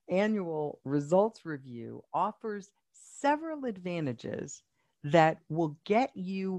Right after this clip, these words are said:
where you want to go with less hustle, l-, struggle, fear, and frustration. So let's talk about what they are. The first thing,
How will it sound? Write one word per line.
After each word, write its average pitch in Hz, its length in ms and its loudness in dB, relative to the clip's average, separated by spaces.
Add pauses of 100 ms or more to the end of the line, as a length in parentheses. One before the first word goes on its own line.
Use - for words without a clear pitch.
where 143 220 -4
you 147 460 -6
want 220 340 -4
to 185 80 0
go 117 560 -6 (300)
with 131 320 2 (160)
less 120 480 2
hustle, 127 640 -4 (280)
l-, 123 460 -4
struggle, 139 720 -2 (160)
fear, 139 640 -2
and 131 180 -2
frustration. 123 880 -6 (480)
So 156 100 -2
let's 156 300 0
talk 135 300 0
about 120 280 -2
what 123 200 -6
they 123 160 -4
are. 120 400 -4 (400)
The 156 80 -4
first - 480 0
thing, 127 340 -2